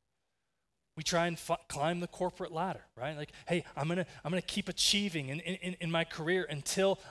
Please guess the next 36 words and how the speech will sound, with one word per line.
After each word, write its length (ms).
I 220
get 300
to 120
that 280
point 360
of 160
satisfaction." 960
We're 100
always 220
in 80
pursuit 360
of 140
more 140
money, 420
more 160
stuff. 840
May-, 160
maybe 260
it's 140
a, 80
maybe 180
it's 120
a 40
relationship. 640
There's 160
just 160
a 40
relationship 680
in 80
your 100
life 160
that, 240
that, 160
that 300
you 340
are, 220